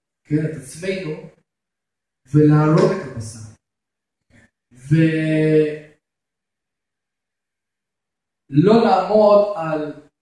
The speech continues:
"אני יודע איך נכון ואני צודק", אלא לעשות כל דבר לטובה של גוף המשיח, ולא לטובה שלי.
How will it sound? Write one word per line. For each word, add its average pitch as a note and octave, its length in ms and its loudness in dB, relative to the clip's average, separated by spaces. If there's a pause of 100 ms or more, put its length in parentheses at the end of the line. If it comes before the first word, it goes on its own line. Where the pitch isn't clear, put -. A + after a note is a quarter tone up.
(540)
"אני D#3+ 200 -8
יודע F3 360 2
איך D#3 240 -6
נכון G3 360 -4
ואני C#3+ 260 -4
צודק", F#3+ 500 -2 (500)
אלא G#3 460 2
לעשות F3+ 800 0
כל F#3+ 280 4
דבר E3+ 460 -4 (400)
לטובה D3+ 1000 -2
של - 260 -16
גוף C#3+ 260 -10
המשיח, - 480 -18 (680)
ולא E3+ 260 0
לטובה C3+ 360 -6
שלי. - 360 -16